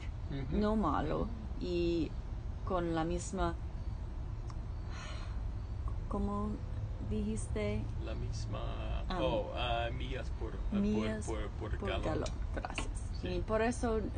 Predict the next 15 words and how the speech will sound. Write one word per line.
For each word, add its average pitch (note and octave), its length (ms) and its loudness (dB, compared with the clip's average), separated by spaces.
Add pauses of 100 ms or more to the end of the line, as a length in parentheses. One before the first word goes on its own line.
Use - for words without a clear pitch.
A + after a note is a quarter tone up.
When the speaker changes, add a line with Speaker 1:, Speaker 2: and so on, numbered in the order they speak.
Speaker 2:
no G#3+ 140 0
tengo F3+ 600 2 (1080)
sentimientos F#3 920 0 (140)
de F#3+ 120 0
culpa F#3 680 6 (180)
por D#3+ 300 6 (460)
Speaker 1:
<laughs> A#3 220 12
Speaker 2:
manejar G3+ 680 8
un F#3+ 420 2 (160)
vehículo F3+ 1120 2
más E3 200 0
grande. D#3+ 240 -2 (880)
Speaker 1:
Bueno, F3+ 180 2
el, B2 220 2
el, A#2+ 340 0